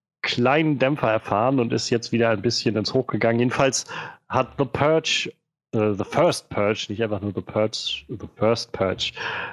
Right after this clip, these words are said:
äh, der vierte Teil in der Reihe jetzt, äh, die Kinos erreicht in Deutschland und in Amerika und,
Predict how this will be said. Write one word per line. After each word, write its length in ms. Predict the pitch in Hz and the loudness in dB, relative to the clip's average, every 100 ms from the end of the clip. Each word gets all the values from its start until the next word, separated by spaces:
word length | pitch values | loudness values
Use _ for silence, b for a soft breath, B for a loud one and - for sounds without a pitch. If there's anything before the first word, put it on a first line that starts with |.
| - | 0
äh, 180 | 104 95 | 0 2
der 120 | 98 | 0
vierte 380 | - 160 180 143 | 2 2 4 2
Teil 300 | 117 127 127 | 2 2 2
in 80 | 107 | 2
der 120 | 98 | 2
Reihe 220 | 104 110 | 2 2
jetzt, 400 | 101 101 - - B B B - | 0 -2 -4 -12 B B B -6
äh, 240 | 101 98 90 | 0 0 0
die 120 | 92 | -4
Kinos 360 | - 131 113 | -2 0 2
erreicht 600 | 113 98 101 113 - - | 2 2 2 2 -2 -6
in 180 | - 98 | -4 -2
Deutschland 400 | 98 113 - 110 | 0 2 0 -2
und 140 | 107 104 | -2 0
in 80 | |
Amerika 600 | 101 98 98 95 104 98 101 | 0 2 0 0 2 2 2
und, 380 | 92 90 - | 0 -4 -8